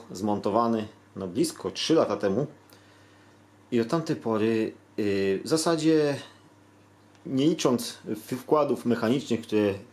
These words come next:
staram się w miarę regularnie wymieniać i czyścić, e, no i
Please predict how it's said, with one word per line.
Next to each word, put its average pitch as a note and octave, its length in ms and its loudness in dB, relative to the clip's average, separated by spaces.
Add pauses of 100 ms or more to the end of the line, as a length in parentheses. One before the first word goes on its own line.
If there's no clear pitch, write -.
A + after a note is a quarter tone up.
(220)
staram A#2 580 0
się - 160 -8
w F2 60 -8
miarę A#2+ 400 2
regularnie G2+ 680 2
wymieniać G2+ 560 0
i - 40 -14
czyścić, C#3+ 500 -4 (720)
e, G2+ 340 2
no A#2 180 4
i A#2 460 2